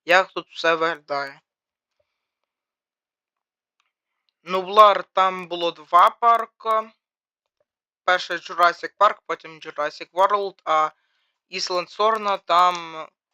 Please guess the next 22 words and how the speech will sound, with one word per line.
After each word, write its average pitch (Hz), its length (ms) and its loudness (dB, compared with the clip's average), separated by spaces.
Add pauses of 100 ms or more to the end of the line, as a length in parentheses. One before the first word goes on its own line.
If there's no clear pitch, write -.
(640)
в 165 320 -2 (320)
і-, 208 400 -4
компанія 196 560 2
Ingen, 220 540 -6
е, 175 420 0
розводила 185 640 0
динозав-, 180 540 -8 (360)
динозаврів 185 720 0
на 185 160 -6
волю. 151 380 -6 (200)
Ось. - 460 -4 (640)
Як 175 280 -4
я 170 220 -4
і 165 60 -6
сказав, 170 580 -6
вони 175 200 -10
на 175 100 -8
волю 165 340 -8
їх 143 240 -16
вив-, 151 260 -16 (3000)
це 175 180 -4
капець. 160 640 -4